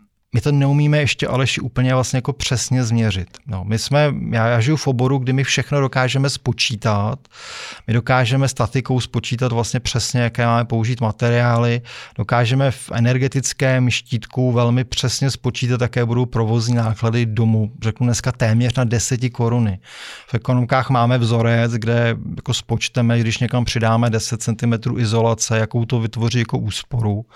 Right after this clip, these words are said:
Mimo jiné dneska už žádnou, tedy už jsme na té hranici, že to už nepřináší žádné úspory.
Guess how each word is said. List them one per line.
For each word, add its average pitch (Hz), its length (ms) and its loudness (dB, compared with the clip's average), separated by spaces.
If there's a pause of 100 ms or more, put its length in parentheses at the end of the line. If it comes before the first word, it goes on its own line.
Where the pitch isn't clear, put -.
(560)
Mimo 104 260 0
jiné 110 160 2
dneska 107 300 0
už 107 140 2
žádnou, 104 560 2
tedy 98 200 -4
už 95 140 -6
jsme - 140 -6
na 107 100 -2
té 110 140 -2
hranici, 107 520 -2
že 104 120 -2
to 110 160 -4
už - 180 -10
nepřináší 107 520 -2
žádné 107 300 0
úspory. 107 580 -6